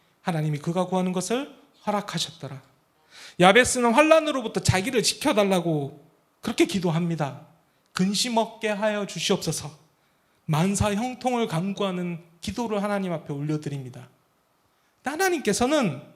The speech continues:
그가 구하는 것을 허락하셨더라라고 되어 있습니다. "아, 내 만사 형통을 위해서 기도해도 되는구나"라는 생각이 들기 시작합니다.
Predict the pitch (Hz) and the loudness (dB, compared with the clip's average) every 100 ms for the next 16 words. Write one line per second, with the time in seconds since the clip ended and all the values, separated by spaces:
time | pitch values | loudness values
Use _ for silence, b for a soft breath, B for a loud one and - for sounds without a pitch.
0 | _ _ _ _ _ _ _ _ _ - | _ _ _ _ _ _ _ _ _ -8
1 | 233 311 302 208 220 214 214 214 202 302 | -2 0 2 2 2 -2 -2 -4 -2 -2
2 | 339 - 262 240 - 202 220 190 151 135 | -2 -6 -8 -10 -4 0 0 -2 -4 -6
3 | 135 135 139 135 - 131 - - _ b | -10 -10 -10 -10 -12 -14 -18 -20 _ b
4 | b b b 151 175 214 151 127 - _ | b b b 0 2 4 2 -6 -18 _
5 | b b b b 151 147 135 190 190 214 | b b b b -4 -2 0 -2 -2 -2
6 | 220 220 226 208 185 185 180 208 233 233 | -2 -2 -2 0 0 -2 -6 -6 -4 -4
7 | 220 - 185 247 262 247 220 180 156 156 | -6 -2 0 0 0 2 2 2 -2 -4
8 | 160 214 214 196 156 135 b b b _ | -4 -2 -2 -2 -4 -8 b b b _
9 | - 160 160 160 - 160 - 147 131 123 | -6 -4 -2 -4 -4 -6 -6 -10 -10 -12